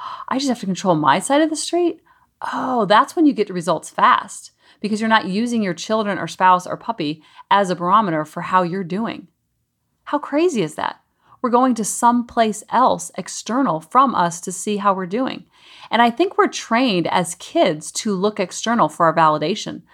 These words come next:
Think about how we're raised. We look at our grades. We look, look at our trophies. We look at our parents' opinions. We look at, 'cause children have no sense of self-worth,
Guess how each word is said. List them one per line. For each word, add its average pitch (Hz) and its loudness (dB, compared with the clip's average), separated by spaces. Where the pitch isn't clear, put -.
Think 339 2
about 320 4
how 247 4
we're 226 2
raised. 160 2
We 190 4
look 180 2
at 185 0
our 196 2
grades. 175 2
We 156 -2
look, 175 -10
look 180 0
at 190 2
our 190 4
trophies. 190 0
We 160 -2
look 170 0
at 190 0
our 190 2
parents' 214 -2
opinions. 170 -4
We 170 -2
look 175 0
at, - 0
'cause 254 -6
children 285 2
have 302 4
no 262 0
sense 247 -4
of 233 -10
self-worth, 208 -2